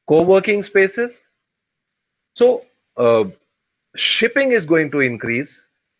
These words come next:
Logistics is going to increase. So these are the sectors which are,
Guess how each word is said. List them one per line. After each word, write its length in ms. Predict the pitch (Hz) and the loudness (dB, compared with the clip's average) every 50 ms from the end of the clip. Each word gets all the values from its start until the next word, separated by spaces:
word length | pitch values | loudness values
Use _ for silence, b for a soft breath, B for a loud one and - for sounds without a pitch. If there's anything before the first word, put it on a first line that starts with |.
| _ _ _ _ | _ _ _ _
Logistics 640 | 123 139 156 180 180 220 208 - - 220 - - | -2 -2 0 0 0 -2 -4 -2 -2 -4 -2 -2
is 120 | 196 175 135 | -4 -2 0
going 240 | 123 135 131 123 - | 0 0 0 0 0
to 80 | 123 | -2
increase. 640 | 117 110 104 98 - 113 123 160 190 - - - - _ _ _ _ _ _ _ _ _ _ _ _ _ _ _ _ _ _ _ _ _ _ _ _ _ _ _ _ _ _ _ _ _ _ _ _ _ _ _ _ _ _ _ _ _ _ _ _ _ | -2 -2 -2 -6 -4 -4 -2 -2 -4 -6 -12 -20 -20 _ _ _ _ _ _ _ _ _ _ _ _ _ _ _ _ _ _ _ _ _ _ _ _ _ _ _ _ _ _ _ _ _ _ _ _ _ _ _ _ _ _ _ _ _ _ _ _ _
So 80 | 208 196 | -2 -2
these 380 | 151 139 185 208 240 254 240 | 0 0 -2 0 0 0 0
are 120 | 285 269 269 | 0 0 2
the 140 | 285 269 | 0 -2
sectors 720 | - - - 180 156 160 156 - - 220 226 226 208 - 156 | -4 -2 -2 -2 -2 -2 -4 -4 0 0 0 0 -2 -4 -4
which 240 | 156 160 156 160 - - | -2 -2 -2 -4 -8 -6
are, 400 | 143 165 180 202 208 202 180 | -4 0 0 0 -2 -2 -8